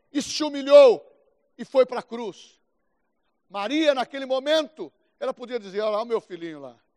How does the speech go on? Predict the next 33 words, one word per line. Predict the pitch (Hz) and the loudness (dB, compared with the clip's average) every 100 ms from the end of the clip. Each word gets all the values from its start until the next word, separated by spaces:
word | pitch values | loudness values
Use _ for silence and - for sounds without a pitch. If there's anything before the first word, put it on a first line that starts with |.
| _ _ _ _ _ _ _ _ | _ _ _ _ _ _ _ _
Olha | 240 | -8
o | |
meu | 240 208 | -6 -6
filhinho." | 180 151 120 _ _ _ _ _ _ _ _ | -8 -16 -20 _ _ _ _ _ _ _ _
Diferente | - - 277 262 339 - | -20 -4 -2 0 -2 -4
daquela | 240 - 226 | -8 -6 -8
mulher | 214 202 214 | -6 -6 -6
que | - | -8
falou | 214 208 | -12 -12
assim, | 180 208 208 180 _ _ _ _ _ | -12 -12 -14 -14 _ _ _ _ _
"Jesus, | 147 190 202 240 190 | -12 -10 -8 -10 -12
deixa | - 320 - | -14 -16 -12
eu | |
fazer | 254 196 | -10 -10
um | 233 | -12
pedido | _ 214 175 220 180 185 | _ -20 -20 -20 -20 -16
básico | 190 202 185 165 _ | -12 -10 -10 -14 _
para | _ | _
o | 170 | -20
senhor. | - - - _ _ _ _ _ _ _ _ _ _ | -20 -20 -20 _ _ _ _ _ _ _ _ _ _
Quando | 233 240 247 | -18 -12 -10
esses | 240 226 175 | -10 -12 -10
dois | 233 226 | -8 -8
filhos | - 226 202 | -12 -20 -20
que | _ | _
estão | 269 | -20
te | 196 - | -20 -20
seguindo | 208 175 202 185 | -20 -20 -20 -20
aqui, | - 185 196 190 _ _ _ _ _ _ 160 | -20 -20 -20 -20 _ _ _ _ _ _ _
nós | 185 - | -18 -18
estivermos | _ - 170 202 202 185 | _ -20 -12 -10 -10 -16
no | 180 | -20
céu, | - 175 180 | -20 -20 -20